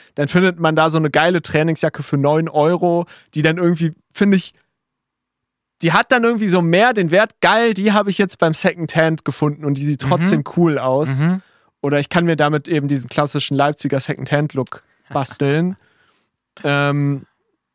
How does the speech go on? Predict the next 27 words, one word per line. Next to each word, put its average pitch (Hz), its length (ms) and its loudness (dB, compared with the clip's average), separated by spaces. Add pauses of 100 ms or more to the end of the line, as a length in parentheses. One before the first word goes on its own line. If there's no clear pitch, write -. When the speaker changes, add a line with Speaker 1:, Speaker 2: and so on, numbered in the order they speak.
(1400)
Speaker 1:
im 151 120 -2
Gegensatz 160 520 0
zu, 156 260 2
ich 165 160 -6
gehe 156 120 2
jetzt - 220 -2
wirklich 143 260 -2
zu - 140 -8
so 143 100 0
einem 143 160 0
kur-, 143 360 0 (100)
kuratierten 143 600 -2
Vintage-Job, 147 720 -2 (580)
Job, - 280 -8 (180)
Shop, - 400 -8 (360)
wo 139 140 0
die 139 80 2
Jacke 160 200 2
dann 147 280 2
dreißig, 160 560 0
vierzig - 500 -2
Euro 175 340 2
einfach 131 380 -8
kostet. - 520 -4 (120)
Speaker 2:
Ja. 571 200 0
Speaker 1:
What? - 300 -4 (800)
Und, 143 800 -2